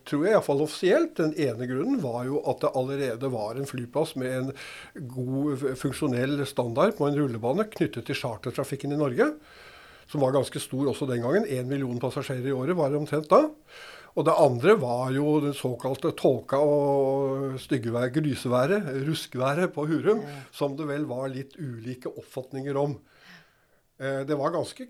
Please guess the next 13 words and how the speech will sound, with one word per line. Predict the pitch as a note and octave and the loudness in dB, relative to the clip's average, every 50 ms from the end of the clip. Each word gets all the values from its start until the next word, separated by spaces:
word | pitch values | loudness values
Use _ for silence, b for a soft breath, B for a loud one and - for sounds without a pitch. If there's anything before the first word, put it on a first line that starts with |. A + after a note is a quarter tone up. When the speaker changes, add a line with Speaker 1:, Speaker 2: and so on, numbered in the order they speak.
| - | -6
Speaker 1:
kraftige | - A3+ A#3 - - - - - C3 D3 D3+ | -4 -4 -4 -4 -6 -12 -12 -10 -10 -8 -8
diskusjoner, | D3 D3+ D3 - - - - D3+ A#2+ B2 F#3 G#3 | -8 -8 -10 -10 -12 -12 -10 -8 -6 -4 -6 -4
blant | - D3+ C#3+ - | -4 -6 -6 -6
annet | C#3 C#3 - - | -6 -8 -8 -8
flybransjen, | - C3+ C3 B2+ A#2+ A#2+ C#3+ D3 D#3+ D#3+ D3+ - C#4 C#4+ C4 - - | -8 -8 -6 -6 -6 -4 -4 -4 -4 -4 -6 -6 -6 -6 -6 -8 -8
som | - - D#3+ D3+ D#3 D#3 C#3+ | -6 -4 -2 -2 -2 -2 -4
jo | C3+ C3+ C#3+ | -4 -6 -4
var | C#3 C#3+ D3 D3+ D3+ | -2 -2 -2 -2 -2
opptatt | A#2+ - - - C3 C3 - - | -6 -12 -10 -10 -10 -8 -6 -8
av | C3+ C3 D3 C#3+ | -6 -6 -6 -6
å, | D3 C3+ C#3 C3+ C#3 D3 D3+ B B B B B B B - | -6 -4 -4 -2 -4 -4 -6 B B B B B B B -10
å | C3+ C3 - | -10 -6 -6
ha | D3 | -6